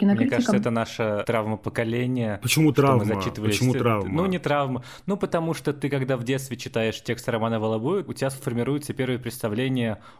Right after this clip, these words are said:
Speaker 1: о прекрасном, о добре и зле, о том, что так нужно писать кинокритику, а, а у того, как он пишет, все-таки есть некоторая традиция. Он вырос из какого-то поля, и на самом деле тебе самому нужно дойти до каких-то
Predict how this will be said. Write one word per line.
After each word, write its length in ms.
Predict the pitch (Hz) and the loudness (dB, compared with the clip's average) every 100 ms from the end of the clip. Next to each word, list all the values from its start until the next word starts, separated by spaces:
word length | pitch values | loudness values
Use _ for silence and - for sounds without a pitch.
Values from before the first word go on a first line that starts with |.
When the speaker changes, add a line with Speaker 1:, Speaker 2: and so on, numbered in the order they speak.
| - | -6
Speaker 1:
о 80 | |
прекрасном, 760 | 120 143 143 107 101 - 110 104 | -4 -4 0 0 0 -2 -4 -2
о 60 | |
добре 380 | 101 107 110 143 | 0 0 0 0
и 20 | 127 | -2
зле, 400 | 101 107 107 107 | -2 0 0 0
о 60 | |
том, 180 | 104 117 | -2 -4
что 320 | 113 - 113 - - - | -4 -4 -4 -4 -16 -4
так 240 | 131 127 | -4 -2
нужно 300 | 123 107 101 | -2 -2 -2
писать 260 | 101 - 104 | -4 -6 -6
кинокритику, 600 | 107 101 - 107 - - | -4 -4 -4 -6 -4 -6
а, 60 | - 107 120 | -2 -2 0
а 240 | 104 107 | 0 0
у 260 | 107 117 110 - - | -2 -4 -4 -8 -16
того, 220 | - 120 123 | -4 -2 -2
как 100 | 113 | -2
он 160 | 117 | -2
пишет, 260 | - 170 151 | -2 -4 -6
все-таки 260 | 147 - 139 | -8 -4 -4
есть 160 | 135 | -2
некоторая 320 | 135 131 131 | -4 -2 -4
традиция. 580 | 127 131 123 139 - - | -2 -2 -2 -4 -4 -4
Он 140 | 104 107 | -2 0
вырос 420 | 135 139 107 - | 0 -2 -4 -6
из 220 | 110 - | -8 -6
какого-то 720 | - - 113 104 - 101 95 - - - - | -10 -4 -2 -2 -6 -4 -6 -6 -20 -20 -20
поля, 540 | - 131 214 226 127 - - - | -4 -2 0 0 -2 -6 -16 -8
и 220 | - 123 | -2 0
на 140 | 120 | 0
самом 300 | 120 127 135 | -2 -2 -2
деле 220 | 143 127 117 | 0 -2 -2
тебе 280 | - 127 | -4 -4
самому 340 | - 135 127 139 | -4 -2 -2 0
нужно 240 | 139 131 | 0 -2
дойти 560 | 113 117 123 - 147 160 | -2 -2 -2 -4 -2 -2
до 440 | 110 113 123 123 | -2 -2 0 -2
каких-то 720 | 120 110 120 - - 110 101 | -4 -8 -10 -10 -6 -4 -4